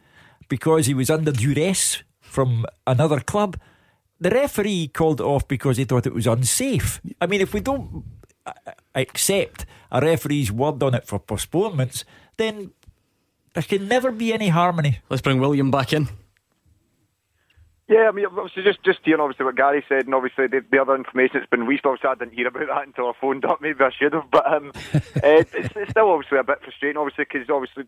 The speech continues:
Speaker 3: the, the winter break, obviously the highs of us beating Celtic before the winter break, and then you wait almost a month, you know, to, to get football back. You know, you're excited and things like that, and then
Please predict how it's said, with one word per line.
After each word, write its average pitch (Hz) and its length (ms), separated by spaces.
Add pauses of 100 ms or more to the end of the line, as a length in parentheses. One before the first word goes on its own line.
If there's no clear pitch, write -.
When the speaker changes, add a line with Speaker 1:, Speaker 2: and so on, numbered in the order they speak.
Speaker 3:
the, 131 200
the 143 120
winter 151 240
break, 127 280
obviously 131 260
the 123 60
highs 135 300
of 107 140 (500)
us 127 180
beating 123 240
Celtic 131 300
before 127 220
the 120 40
winter 123 200
break, 127 300
and 127 100
then 123 100
you 117 100
wait 123 180
almost 131 360
a 110 60
month, 123 240 (100)
you 127 80
know, 123 160 (100)
to, 123 120
to - 120
get 123 140 (160)
football 127 300
back. 123 340
You 127 60
know, 127 100
you're 120 160
excited 131 500
and 123 120
things 131 180
like 117 100
that, 131 200
and 123 100
then 123 260